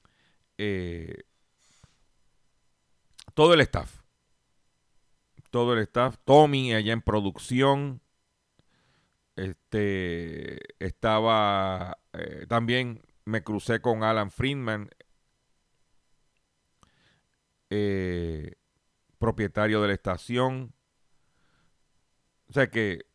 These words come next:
fue un, después con Hacha, el del programa El Banquete Deportivo, que nosotros cada vez que vamos para allá le cambiamos el nombre, le ponemos, eh, ayer, eh, le pusimos La Fiambrera Deportiva.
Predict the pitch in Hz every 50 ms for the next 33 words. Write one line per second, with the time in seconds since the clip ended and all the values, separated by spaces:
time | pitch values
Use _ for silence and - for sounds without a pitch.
0 | _ _ _ _ _ _ _ _ _ - - 113 113 117 120 120 123 123 123 123
1 | 120 117 110 107 98 90 85 - - 127 135 - - - 131 139 143 147 147 139
2 | 131 123 117 113 107 85 - _ _ _ _ _ - 123 120 113 120 135 143 147
3 | - - 131 117 127 131 - - - 104 107 104 107 104 - - 95 101 101 98
4 | 104 107 110 113 120 120 117 110 101 90 85 - _ _ _ _ _ _ _ _
5 | _ _ _ _ _ _ _ _ _ _ - 107 110 110 104 104 101 95 - -
6 | 117 117 101 123 123 120 117 113 117 113 104 - 170 190 170 123 113 104 98 87
7 | 101 107 117 120 110 120 123 123 127 - - 117 117 113 - 120 113 113 113 120
8 | 113 - 107 101 101 107 110 117 113 110 110 104 101 110 123 139 139 131 110 98
9 | 95 101 - _ _ _ _ _ _ _ _ - 98 95 - 98 98 98 101 104
10 | 107 110 110 107 104 98 98 101 104 117 113 107 113 117 120 101 110 107 - -
11 | 104 104 101 104 90 107 101 - 113 113 113 117 113 104 92 - - 104 107 -
12 | - 104 92 90 87 90 107 117 110 107 101 98 - - 95 92 82 - 131 175
13 | 208 190 127 92 -